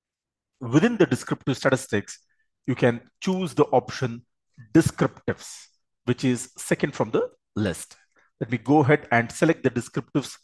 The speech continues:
option. This will open up a dialog box, which is called as the Descriptives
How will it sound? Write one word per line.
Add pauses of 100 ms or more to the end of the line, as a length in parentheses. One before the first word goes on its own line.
(600)
option. (1200)
This
will (100)
open
up (360)
a
dialog
box,
which
is
called
as (240)
the
Descriptives